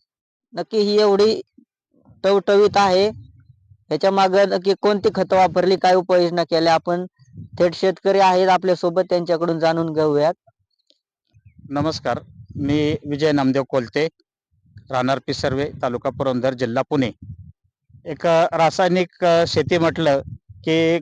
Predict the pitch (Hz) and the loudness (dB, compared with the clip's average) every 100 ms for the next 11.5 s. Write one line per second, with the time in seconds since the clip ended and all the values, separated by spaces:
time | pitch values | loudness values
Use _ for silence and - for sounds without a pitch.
0 | - 143 127 160 160 160 156 160 151 135 | -4 -4 -2 -2 -2 0 0 0 0 0
1 | 135 151 - 160 135 139 117 147 143 147 | 0 -2 -4 -8 -4 -4 0 0 0 0
2 | 156 156 143 123 143 170 131 123 104 - | 0 0 0 -2 -4 -2 0 0 -4 -6
3 | - - - - - 165 180 175 185 _ | -12 -12 -10 -10 -2 0 0 -4 -10 _
4 | 156 151 165 160 127 170 165 - 143 165 | -4 -2 0 -2 -2 0 0 0 0 0
5 | 151 156 - _ - - - 151 170 170 | 2 0 -2 _ -16 -12 -4 -2 0 0
6 | 170 170 _ - - - - 160 151 - | -2 -6 _ -20 -18 -14 -4 -2 0 0
7 | 156 - - - - - 143 135 135 151 | 0 -2 -6 -6 -6 -6 -2 0 0 0
8 | 143 143 139 - - - - - _ _ | 2 0 0 -4 -4 -10 -20 -20 _ _
9 | - 135 151 156 160 156 151 147 156 147 | -10 -6 -4 -2 -2 0 0 2 0 0
10 | 131 143 156 - 156 143 135 160 156 147 | -2 0 0 -2 -6 -4 0 2 2 2
11 | 165 147 151 131 | -2 0 0 0